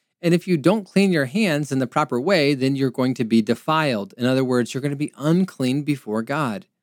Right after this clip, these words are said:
You're going to have sinned, and you don't wanna sin because that separates you from God." So,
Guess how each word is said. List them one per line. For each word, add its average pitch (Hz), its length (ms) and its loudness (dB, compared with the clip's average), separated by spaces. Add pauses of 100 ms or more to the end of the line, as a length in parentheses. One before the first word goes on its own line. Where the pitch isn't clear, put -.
(520)
You're 139 140 2
going 160 200 4
to 196 140 4
have 160 180 0
sinned, 165 640 -4
and 120 140 -6
you 123 80 -4
don't 143 300 -2
wanna 139 160 -6
sin 131 520 -4 (500)
because 123 280 -6
that 131 160 -4
separates - 540 -4
you 110 80 -4
from 143 200 -8
God." 131 380 -2 (1700)
So, 143 340 0